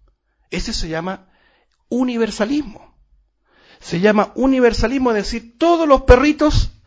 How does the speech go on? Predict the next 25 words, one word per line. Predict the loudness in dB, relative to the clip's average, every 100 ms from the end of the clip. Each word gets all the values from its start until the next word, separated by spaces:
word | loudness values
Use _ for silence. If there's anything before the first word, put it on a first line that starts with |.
| _ _
se | -12 -2 0
van | 2
al | 0 -4
cielo. | -8 -10 -10 -16 -20 _ -20 _
Como | -4 0 0
decía | 0 0 2 2
este | 2 -2 -4
Billy | -4 -4 -2
Graham, | -4 -4 -8
si | -6
Billy | -6 -4
Graham | -6 -6 -8
también | -8 -8
dijo | -8 -8
lo | -6
mismo, | -4 -4
es | -6 -4
toda | 0 0 -2 -6 -18 -20
u-, | -16 -16 -14
una | -6 -4
idea | -2 0 -2
sistemática | -4 -12 -8 -4 -4 -4 -4 -2
del | -2 -6 -6
evangelicalismo, | -4 -4 -6 -6 -6 -6 -10 -8 -10 -10
hermanos. | -14 -18 -20 -20 _